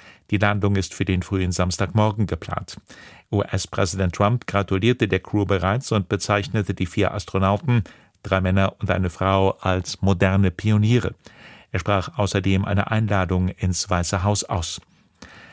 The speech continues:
Artemis zwei ist die erste bemannte Mission in Richtung Mond seit mehr als fünfzig Jahren.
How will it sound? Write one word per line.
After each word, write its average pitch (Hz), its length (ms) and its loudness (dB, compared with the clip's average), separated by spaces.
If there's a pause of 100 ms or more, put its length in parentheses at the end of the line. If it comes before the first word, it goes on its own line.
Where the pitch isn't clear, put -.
(260)
Artemis 143 420 2
zwei 120 360 0
ist - 280 -6
die 110 280 -2
erste 131 340 2
bemannte 95 460 0
Mission 101 500 2
in 151 180 2
Richtung 104 440 -2
Mond 95 400 2
seit 123 280 -2
mehr 98 320 2
als 107 200 -2
fünfzig 90 480 -2
Jahren. 98 420 0